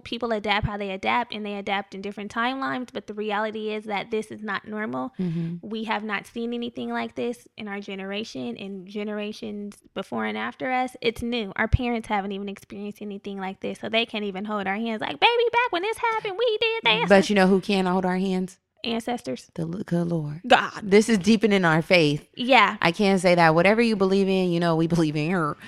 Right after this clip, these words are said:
Speaker 2: But whatever it is that you rely on for greater understanding, I, I feel like collectively we're leaning in and leaning on. Leaning in and leaning on spirit
Speaker 1: Yes.
Speaker 2: to guide. He, that's all I, I, that's how I feel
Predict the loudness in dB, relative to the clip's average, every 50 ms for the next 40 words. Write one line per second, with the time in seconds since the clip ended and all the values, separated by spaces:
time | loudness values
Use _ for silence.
0 | -20 -18 _ 6 6 8 8 6 4 4 6 6 6 6 4 4 6 6 4 6
1 | 4 4 4 2 2 2 2 2 2 2 2 2 2 2 2 2 2 0 2 4
2 | 4 4 4 4 2 2 2 0 -2 -2 0 0 2 2 0 0 -2 -6 -12 -20
3 | _ _ _ -4 -4 0 4 4 4 4 4 4 4 4 6 6 6 6 6 4
4 | 6 6 8 6 6 6 4 4 6 6 6 8 6 6 8 6 6 6 4 4
5 | 4 4 4 4 4 2 4 2 2 2 2 2 2 2 2 0 -2 -4 -8 _
6 | _ _ _ _ 6 8 10 10 10 8 6 6 6 6 4 4 4 2 2 2
7 | 2 0 0 2 2 2 4 4 2 0 -4 -10 _ 2 4 6 6 6 4 4
8 | 4 4 6 6 4 2 2 -2 -8 -4 -2 -2 -2 -2 -6 -6 -6 0 2 2
9 | 2 4 4 6 6 8 6 6 4 2 -2 -2 0 0 2 4 4 2 4 4
10 | 4 4 4 2 0 0 2 4 4 4 4 2 -2